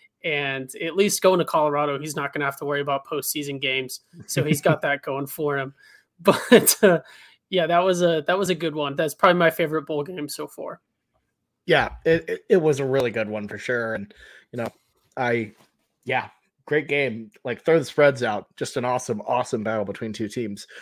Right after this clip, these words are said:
Speaker 2: Um, yeah, so far, I like the Bulls. I feel like we've been pretty spot on with a couple of these.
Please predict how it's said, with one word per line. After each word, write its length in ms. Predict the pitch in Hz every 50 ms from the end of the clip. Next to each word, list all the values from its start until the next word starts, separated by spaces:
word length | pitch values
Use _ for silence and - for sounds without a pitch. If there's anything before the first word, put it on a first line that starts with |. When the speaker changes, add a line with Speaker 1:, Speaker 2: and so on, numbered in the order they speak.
| - - - - _
Speaker 2:
Um, 380 | 151 131 123 123 123 120 117 -
yeah, 160 | 214 233 262
so 180 | 240 - 294 269
far, 220 | - 285 285 294
I 80 | 285 277
like 180 | 240 247 240 -
the 60 | 196
Bulls. 500 | 180 208 226 226 226 226 220 - - - -
I 60 | 165
feel 160 | - 214 220
like 160 | 208 202 202
we've 120 | 208 208 175
been 160 | 196 185 165
pretty 200 | - 196 190 185
spot 360 | - - - 170 170 170 170
on 140 | 170 165 160
with 80 | 156
a 40 | -
couple 280 | - 156 156 - 165 156
of 80 | 143
these. 420 | 147 147 147 147 147 135 - -